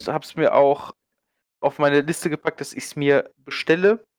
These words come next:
Ich hab einfach mega Bock dazu, denn es sind halt so Sachen, wo du entweder ein richtig krasses Metal-Abenteuer mitspielen kannst und ich mag ja nun mal Metal generell sehr gerne und ich mein, die meisten meiner Freunde auch.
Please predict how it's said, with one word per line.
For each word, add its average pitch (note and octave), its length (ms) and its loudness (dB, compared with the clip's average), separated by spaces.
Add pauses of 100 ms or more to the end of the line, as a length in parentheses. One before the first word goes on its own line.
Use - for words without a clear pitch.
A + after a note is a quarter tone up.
(1400)
Ich - 120 -6
hab - 100 -2
einfach G#3 380 0
mega F3+ 280 2
Bock E3 240 -2
dazu, F3+ 280 -6
denn D3 180 2
es D3+ 140 -10
sind F3+ 200 -8
halt F3+ 180 0
so C#3+ 80 -8
Sachen, D3+ 520 -2 (400)
wo - 80 -2
du D3 80 2
entweder D#3 360 0
ein C#3 100 -4
richtig - 400 -6
krasses - 540 0
Metal-Abenteuer F#3 920 2
mitspielen F3+ 460 -12
kannst G3+ 280 -2
und A#2+ 160 -16
ich - 300 -20 (560)
mag D#3 240 4
ja F#3 60 2
nun D#3 160 -2
mal D3+ 400 4
Metal D3+ 480 2 (140)
generell C#3+ 440 2
sehr B2 180 2
gerne F#3 600 2 (920)
und C3+ 360 -6
ich - 200 -16
mein, B2+ 240 -4
die C3+ 80 -6
meisten C3+ 300 0
meiner C3 220 2
Freunde C3 400 2
auch. G3 420 4